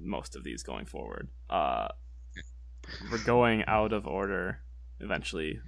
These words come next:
within, uh, alphabetical here. Uh, State Fault's Desolate Peaks.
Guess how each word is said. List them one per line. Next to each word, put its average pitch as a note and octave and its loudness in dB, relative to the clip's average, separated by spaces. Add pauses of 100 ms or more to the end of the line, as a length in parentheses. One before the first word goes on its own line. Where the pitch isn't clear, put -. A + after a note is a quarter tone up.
(160)
within, D2+ -4
uh, C2+ -2 (1500)
alphabetical D2+ -2
here. A1+ -4 (240)
Uh, F2+ 6
State - 4
Fault's A2+ 2
Desolate - -2
Peaks. - -4